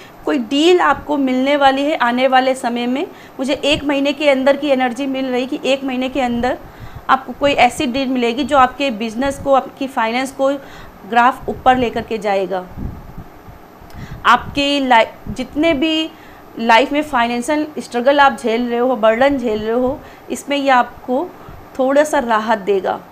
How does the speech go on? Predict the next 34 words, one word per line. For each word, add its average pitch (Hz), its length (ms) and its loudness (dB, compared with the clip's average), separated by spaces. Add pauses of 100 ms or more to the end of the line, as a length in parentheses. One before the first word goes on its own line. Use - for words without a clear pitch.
(380)
थोड़ा 277 320 4
सा 269 140 -2
ही 269 160 0
राहत 247 280 2
इसलिए 254 260 -4
बोल 247 240 -2
रही 254 160 0
हूँ 330 140 -2 (260)
क्योंकि 254 200 -6
ये 262 60 -2
बड़ी 226 320 2
राहत 240 360 2
नहीं 214 300 -4
है, 185 140 -6 (440)
थोड़ी 277 240 2
सी 277 160 -4
राहत 208 420 0
ही 202 120 -8
है। 180 180 -6 (580)
आपके - 260 0
ऊपर 302 220 2
angels 285 520 2
की 294 120 -4
blessing 233 420 -4
दिखाई 277 360 -2
दे 240 160 2
रही 254 160 0
है 269 80 -4
मुझे, 254 380 -4 (540)
तो 254 60 -4
कहीं 285 280 4
ना 311 120 2
कहीं 311 340 2
आपकी 302 560 0